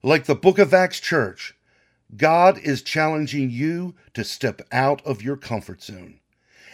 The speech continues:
and into the faith zone. This is what releases the supernatural power of the Holy Spirit, and it also opens the door for the miraculous.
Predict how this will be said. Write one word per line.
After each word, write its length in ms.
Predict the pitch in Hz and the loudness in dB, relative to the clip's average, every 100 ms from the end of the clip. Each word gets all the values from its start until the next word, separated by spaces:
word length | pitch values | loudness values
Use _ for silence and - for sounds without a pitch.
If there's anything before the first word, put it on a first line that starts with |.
| - | 0
and 220 | 135 131 | 0 2
into 640 | 208 226 - 113 104 85 - | 4 4 2 -2 -4 -6 -14
the 160 | 87 90 | -12 -12
faith 380 | - 139 113 - | -4 0 0 -4
zone. 440 | - 98 71 64 _ _ _ _ _ _ _ | -12 -14 -16 -20 _ _ _ _ _ _ _
This 180 | 220 226 | -2 0
is 220 | 254 - | -4 0
what 260 | 254 208 135 | 2 2 2
releases 600 | 147 151 156 - 120 - | 0 0 -2 -6 -10 -8
the 100 | 131 | -8
supernatural 680 | - 175 160 143 135 - 139 | -6 -8 -4 -2 -2 -2 -8
power 460 | - 143 101 90 - - - | -6 -6 -4 -8 -16 -20 -6
of 100 | 135 | 0
the 80 | 131 | 2
Holy 240 | 139 127 | 2 0
Spirit, 480 | - - 139 104 - - - | -2 2 2 2 -2 -12 -10
and 140 | - 123 | -2 -2
it 100 | 113 | -2
also 540 | - 202 233 - 160 | 4 4 4 2 0
opens 460 | 143 151 143 156 - | 2 0 0 -6 -6
the 100 | 165 | -6
door 460 | 127 117 98 92 90 _ _ | -4 -2 -4 -6 -12 _ _
for 200 | _ 113 | _ -6
the 100 | 104 | -4
miraculous. 920 | 98 95 92 92 - 82 78 - - | -2 0 0 -2 -6 -16 -18 -20 -20